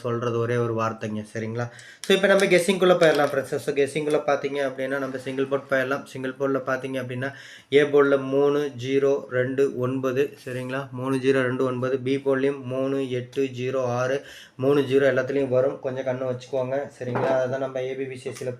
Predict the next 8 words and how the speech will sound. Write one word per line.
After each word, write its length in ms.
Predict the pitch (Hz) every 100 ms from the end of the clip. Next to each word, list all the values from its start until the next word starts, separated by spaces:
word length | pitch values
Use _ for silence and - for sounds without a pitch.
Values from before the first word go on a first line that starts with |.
| -
கொடுத்துருக்கோம். 500 | 127 139 127 139 143 - - - - -
அடுத்து 180 | 147 170
பார்த்தீங்கன்னா, 400 | 165 160 151 156 156
சி 80 | 160 156
போர்ட்ல 280 | 151 147 131 139
ஜீரோ 260 | 156 156 151 143
ரெண்டு 280 | 139 139 151 - - _ _ _
ஒண்ணு 400 | 127 139 147 151